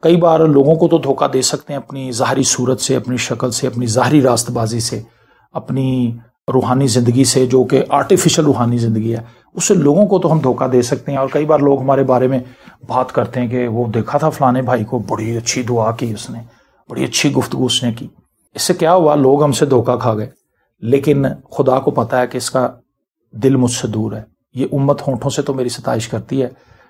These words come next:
होंठों से तो मेरी हमद करती है, लेकिन इनके दिल मुझसे दूर हैं।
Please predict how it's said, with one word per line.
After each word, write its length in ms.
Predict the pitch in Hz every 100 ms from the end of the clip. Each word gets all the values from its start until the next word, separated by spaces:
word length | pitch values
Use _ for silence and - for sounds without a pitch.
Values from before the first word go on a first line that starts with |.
| _ _ -
होंठों 180 | 120 139
से 120 | -
तो 120 | 131
मेरी 160 | 127 120
हमद 260 | 107 113
करती 320 | 117 110 - 123
है, 60 |
लेकिन 240 | 113 110 113
इनके 200 | 107 110
दिल 360 | 92 117 113
मुझसे 480 | 107 107 - 120 117 - _
दूर 360 | - 90 113 113
हैं। 160 | 107